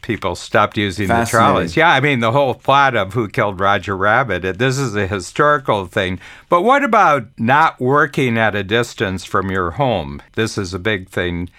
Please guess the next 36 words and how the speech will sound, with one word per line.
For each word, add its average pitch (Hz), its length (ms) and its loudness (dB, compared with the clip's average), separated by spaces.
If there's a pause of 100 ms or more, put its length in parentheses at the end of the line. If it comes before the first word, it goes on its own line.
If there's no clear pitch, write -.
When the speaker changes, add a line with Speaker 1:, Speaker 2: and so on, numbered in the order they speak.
(300)
Speaker 1:
I 113 140 2
got 135 240 2
the 120 100 -4
feeling 139 380 0
the 107 80 -2
way 104 140 0
you 98 160 -2
were 92 160 -2
talking 117 360 -2
about 90 260 -2
it, 92 120 -8
it's 95 140 -10
gonna 123 200 0
reconfigure 110 920 -4
where 95 240 -2
we 90 180 -6
do 98 220 -4
our 85 240 -2
work. 101 540 -4 (480)
Speaker 2:
I'm 107 160 -2
involved 98 520 2
now 90 380 0
with 82 260 -6 (220)
a - 20 -16
slew 180 300 0
of - 80 -2
companies 90 500 -4
that 90 80 -10
I'm 90 220 -6 (180)
very 90 160 -4
proud 87 380 -2
of, 82 340 -6 (120)
and 92 440 -6
most 135 420 -2
of 107 140 -4
them 95 420 -2